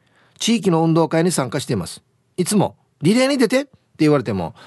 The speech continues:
「足遅いから無理」って言っても、「また謙遜して」と言われて、走り終わったら、謙遜じゃなくて、「いや、本当に遅さよ」って。<laughs> なんかこの話。<laughs>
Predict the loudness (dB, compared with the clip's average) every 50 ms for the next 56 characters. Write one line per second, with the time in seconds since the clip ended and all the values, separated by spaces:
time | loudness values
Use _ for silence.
0 | -14 _ -4 -4 0 0 0 0 2 2 2 2 2 2 2 2 2 2 2 0
1 | 0 0 -4 -10 _ _ _ _ _ _ -4 -4 -2 -2 -4 -2 -2 -6 -8 -10
2 | -16 -20 -20 -20 -12 -8 -4 -2 -2 -2 -4 -4 -6 -8 -8 -6 -4 -2 -2 -2
3 | -2 -2 -2 -2 -2 -2 -2 0 0 0 0 -2 -4 -8 _ _ _ _ _ _
4 | _ -4 -2 0 0 0 0 -2 -4 -6 -6 -8 -8 -8 -12 -20 -20 -20 _ -6
5 | -6 -4 -2 0 2 2 0 0 -2 _ -2 -2 0 -2 -4 -8 -16 -20 _ _
6 | _ _ -4 -2 -2 0 0 0 0 0 -2 -2 -4 -6 -6 -8 -8 -8 -8 -10
7 | -6 -6 -6 -2 0 -2 -2 2 2 2 2 2 0 0 0 0 0 0 0 -2
8 | -6 -10 _ _ -16 -16 -16 -16 _ _ _ -14 -14 -14 -12 -16 -16 -14 -14 -16
9 | -16 -14 -14 -6 -6 -4 -4 -4 -6 -6 -10 -10 -10 -10 -12 -16 -16 -16 -18 -12
10 | -8 -6 -4 -4 -4 -4 -2 -2 0 0 0 -2 -2 -4 -6 -6 -8